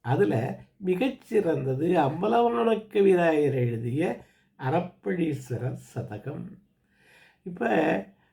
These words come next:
அஹ், மகடோ முன்னிலை, ஆடோ முன்னிலைலாம் சொல்லுவாங்க. அதாவது மலைநாட, ஒண்டொடி அப்படின்னு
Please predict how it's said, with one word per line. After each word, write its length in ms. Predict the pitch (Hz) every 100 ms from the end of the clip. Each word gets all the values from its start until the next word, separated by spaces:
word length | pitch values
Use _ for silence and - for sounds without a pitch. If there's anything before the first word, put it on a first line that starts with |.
| -
அஹ், 160 | - 180
மகடோ 500 | 170 180 190 175 156
முன்னிலை, 560 | 143 143 127 143 165
ஆடோ 320 | 156 165 170
முன்னிலைலாம் 760 | 165 156 147 143 135 131 127 143
சொல்லுவாங்க. 600 | 139 147 135 127 117 127 - _ _ _ _
அதாவது 720 | 170 160 165 185 135 131 - -
மலைநாட, 960 | 220 160 143 123 110 107 104 120 139 139 - - -
ஒண்டொடி 840 | 170 156 156 131 120 135 135 123 -
அப்படின்னு 720 | 170 175 180 202 190 139